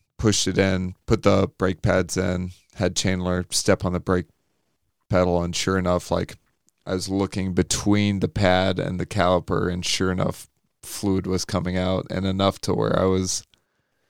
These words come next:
"Jeff, <laughs> Jeff, can you come look at this?" So he did. So I, like, cleaned it off again, just so he'd, like, get a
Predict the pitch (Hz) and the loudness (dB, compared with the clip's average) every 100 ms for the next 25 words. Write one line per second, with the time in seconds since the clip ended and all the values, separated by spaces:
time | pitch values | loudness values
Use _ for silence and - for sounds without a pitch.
0 | _ _ _ _ _ - 139 135 147 156 | _ _ _ _ _ 2 6 8 8 8
1 | 165 - - - - - 554 523 - - | 6 0 -10 -6 -6 -6 -8 -10 -2 6
2 | - - 466 - - - - - 196 151 | 6 6 4 2 0 4 2 4 4 6
3 | 180 190 202 247 - _ _ _ _ _ | 6 6 4 4 -2 _ _ _ _ _
4 | _ _ _ _ _ _ _ _ _ - | _ _ _ _ _ _ _ _ _ 2
5 | - 180 170 160 170 170 175 165 - _ | 6 8 8 6 4 4 4 2 -6 _
6 | _ _ _ _ _ _ _ _ _ _ | _ _ _ _ _ _ _ _ _ _
7 | _ - 143 127 135 127 113 131 117 117 | _ 4 6 6 6 6 4 4 6 4
8 | 113 - 127 123 120 110 110 107 - 110 | 2 0 0 4 4 6 4 2 -2 -2
9 | 107 107 104 104 101 - _ - 101 - | 2 4 4 0 -6 -12 _ -2 0 2
10 | 98 104 101 101 123 104 98 98 | 0 0 2 0 0 -2 0 -2